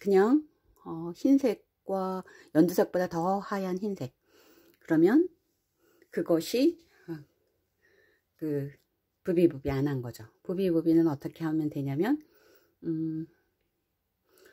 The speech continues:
아, 한 손으로 하기가 쉽지가 않네. 하여튼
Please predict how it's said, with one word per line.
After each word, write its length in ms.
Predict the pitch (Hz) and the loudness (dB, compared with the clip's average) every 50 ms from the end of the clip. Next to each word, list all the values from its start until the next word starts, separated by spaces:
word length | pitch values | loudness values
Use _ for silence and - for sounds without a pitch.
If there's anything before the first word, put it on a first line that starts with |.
| _ _ _ _ _ _ _ _ - | _ _ _ _ _ _ _ _ -14
아, 320 | 165 160 156 156 143 139 - | -12 -12 -12 -12 -14 -16 -14
한 140 | - 202 202 | -12 -12 -8
손으로 340 | 196 202 180 175 165 165 165 | -6 -2 0 0 2 2 0
하기가 300 | 165 151 - 143 156 160 | -2 -4 -6 -6 -8 -8
쉽지가 460 | - - - - - 170 170 180 175 | -8 -10 -12 -10 -8 -6 0 2 2
않네. 440 | 165 151 147 151 151 147 156 165 165 147 135 - - _ _ _ _ _ - - - - - - - - - - _ _ _ | 2 2 2 0 -2 -4 -6 -8 -10 -10 -12 -18 -20 _ _ _ _ _ -20 -20 -20 -20 -20 -20 -20 -20 -20 -20 _ _ _
하여튼 500 | - 262 269 - - 269 262 277 349 | -12 -12 -8 -6 -4 0 0 2 0